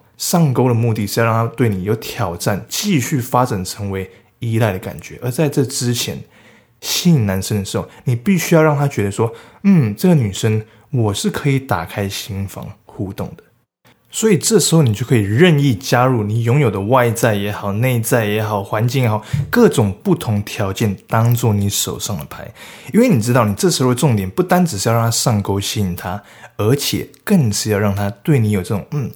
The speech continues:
我好想对这个女的打开心房，透露我自己内心的感觉。”这个点如果你掌握到了，你就可以知道如何运用你手上的牌。因为毕竟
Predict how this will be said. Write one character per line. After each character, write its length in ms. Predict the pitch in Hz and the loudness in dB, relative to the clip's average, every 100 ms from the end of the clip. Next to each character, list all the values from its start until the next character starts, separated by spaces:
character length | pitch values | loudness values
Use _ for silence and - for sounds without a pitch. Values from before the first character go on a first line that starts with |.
| - | -8
我 80 | 120 | -8
好 280 | - 131 | -6 -6
想 180 | 160 120 | -6 -6
对 100 | 107 | -6
这 140 | 127 131 | -2 -2
个 60 | |
女 80 | 107 | -2
的 80 | 120 | -6
打 200 | - 104 | -8 -8
开 200 | 107 113 | -2 -2
心 240 | - 120 | 0 0
房， 180 | 117 90 - - - | 0 -4 -8 -20 -20
透 360 | - - 180 151 | -12 0 2 4
露 200 | 147 131 | 6 4
我 100 | 101 | 2
自 160 | - 127 | -2 -2
己 100 | 110 | 0
内 300 | 104 123 113 | 2 4 2
心 240 | - 110 | 0 -2
的 60 | 101 | -2
感 220 | - - | -4 -8
觉。” 240 | - - - - - - - - | -12 -18 -20 -20 -20 -20 -20 -2
这 140 | - | 4
个 80 | 294 | 4
点 280 | 294 117 98 | 4 2 2
如 80 | 120 | 4
果 80 | |
你 140 | 143 143 | 4 2
掌 320 | - 98 90 | 0 -2 0
握 100 | 104 | -2
到 220 | 95 90 | 0 -2
了， 100 | 82 - | -4 -8
你 140 | 120 104 | -4 0
就 140 | 131 | 0
可 160 | - 117 | 0 -2
以 60 | |
知 240 | - - 104 | -2 -4 -2
道 260 | 101 85 | -2 -2
如 300 | 104 104 123 | -6 -2 0
何 320 | 156 - 95 98 | 0 -2 -4 -4
运 240 | - 117 104 | -2 2 2
用 180 | 101 92 | 0 -2
你 160 | 107 98 | -6 -6
手 340 | - - 92 | -6 -6 -6
上 220 | - 104 | -6 -8
的 80 | 82 | -8
牌。 200 | - 73 - - - - - - _ _ | -12 -14 -16 -20 -20 -20 -20 -20 _ _
因 80 | 185 | 2
为 100 | 202 | 4
毕 180 | 185 156 | 4 2
竟 360 | 147 131 98 | 4 2 2